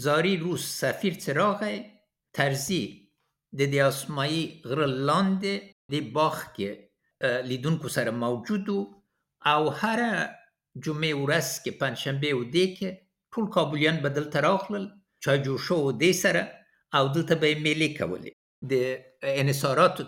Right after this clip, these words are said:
تعمیرونه ښي لاسته د، د غره لاندې موجود دي او چپ لاسته یې چې د سیند خواته ګورئ، لوی دیوال ده چې ماشینخانه ده او مخکې له هغه نه د نجات مکتب، اول هم اماني و،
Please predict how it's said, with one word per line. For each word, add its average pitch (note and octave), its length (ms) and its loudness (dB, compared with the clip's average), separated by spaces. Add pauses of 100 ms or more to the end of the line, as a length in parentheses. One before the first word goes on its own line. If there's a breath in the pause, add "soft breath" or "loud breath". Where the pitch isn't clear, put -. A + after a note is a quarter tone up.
تعمیرونه A#2+ 520 -4 (500)
ښي F#3+ 140 0
لاسته D#3 380 0
د، C#3 100 -8 (300)
د A#2+ 40 -4 (100)
غره C#3 140 -2 (260)
لاندې F3+ 280 2 (100)
موجود F#3 360 -4
دي G3 140 -8 (500)
او C3+ 80 2 (100)
چپ E3+ 240 0
لاسته G#2+ 320 -2
یې A#2+ 180 0 (140)
چې B2+ 120 -6 (480)
د C3+ 40 -2 (500)
سیند G3 260 6 (280)
خواته C3 400 -2
ګورئ، C3 280 -2 (800)
لوی E3+ 180 8 (120)
دیوال C3+ 340 6 (120)
ده G3 80 -4 (640)
چې D#3+ 100 -2 (320)
ماشینخانه C#3 540 -2
ده G3+ 140 -6 (100)
او C3+ 60 2 (140)
مخکې - 320 -2
له D#3+ 100 2
هغه D#3 200 -4
نه D3 60 -2 (100)
د - 20 -2 (120)
نجات B2 520 -4 (320)
مکتب، B2+ 440 -4 (360)
اول D#3 280 6
هم D#3+ 100 0
اماني D3 380 -2
و، D3+ 60 -6